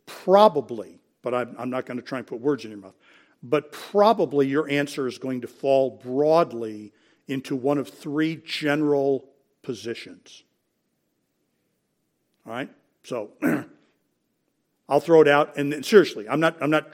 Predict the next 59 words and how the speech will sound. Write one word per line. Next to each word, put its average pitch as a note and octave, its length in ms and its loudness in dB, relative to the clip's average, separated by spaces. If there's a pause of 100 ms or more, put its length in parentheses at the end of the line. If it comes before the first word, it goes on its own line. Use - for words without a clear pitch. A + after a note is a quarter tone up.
(120)
and C#3 100 -2
I'm C#3 80 0
not C#3 180 0
trying C3+ 160 -4
to A2+ 80 -8 (400)
embarrass D#3 420 0
anybody, D3+ 320 -2
put C3 120 -8
any, C#3 100 -4
throw D3 140 -8
anybody C3+ 260 -6
in B2+ 60 -10
the B2+ 60 -12
bus. B2 240 -6 (480)
But C#3 420 2 (340)
when C3 140 -2
I D3+ 140 6
go G3 220 6
through F#3+ 200 -2
the D3 100 -10
three F#3 180 0
positions, D3 720 -4
if B2 180 -6
you F3+ 160 0
hold F3 180 4
a - 40 -6
position D3+ 680 -4
that C#3+ 220 4
is C3 200 -4
radically E3+ 680 4
different D3+ 380 -4
than G#2 140 -14
that, - 240 -14
'cause C3+ 200 -8 (280)
there E3 100 2
are F3 60 2
gonna E3 180 -2
be D3+ 140 -2
nuances E3+ 760 2
to D3+ 140 -6
the B2+ 80 -8
positions, - 720 -10 (380)
but C#3+ 100 -4
if C#3+ 80 -2
you F3+ 100 2
hold G#3 140 10
a F#3+ 40 2
position E3+ 460 0
that D3 140 4
is B2+ 160 -6
radically D3 600 2
different B2 360 -2
than G2+ 160 -16
that, G#2 200 -16
I B2 140 -2
would C3+ 160 -4
like B2+ 220 -6
to B2+ 120 -14
know A2+ 460 -12